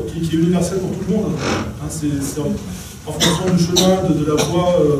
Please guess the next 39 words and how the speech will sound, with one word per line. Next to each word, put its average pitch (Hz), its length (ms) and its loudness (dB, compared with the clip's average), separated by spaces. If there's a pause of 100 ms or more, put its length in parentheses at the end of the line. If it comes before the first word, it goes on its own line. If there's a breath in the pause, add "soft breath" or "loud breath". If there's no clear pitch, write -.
qu'on, 143 420 -4
qu'on 147 80 -8
choisit, 165 460 -2
de, 151 120 0
de 139 180 -4
la... 135 100 -2 (960)
enfin, - 180 -12
voilà, 190 280 4
il 139 100 0
y - 40 -2
a, 139 240 -2
il 147 40 -2
y - 20 0
a 147 40 0
des 147 80 2
mots 156 100 0
qui 160 100 2
correspondent, 160 640 0 (160)
qui - 80 -10
permettent 160 320 -2
de, 151 80 4
de - 260 -2
s'y - 180 -6
retrouver 175 420 2
en 185 60 6
tant 160 140 0
qu'humain, 170 360 -2 (460)
et 143 60 -6
à, 139 140 -2
à, 135 440 -6 (640)
oui, 190 140 -2
à, 131 300 -4
à 151 120 -6
prendre 175 200 0
appui 180 260 2
dessus 180 240 2
finalement 160 360 0
pour, 147 240 -2
euh, 135 260 -6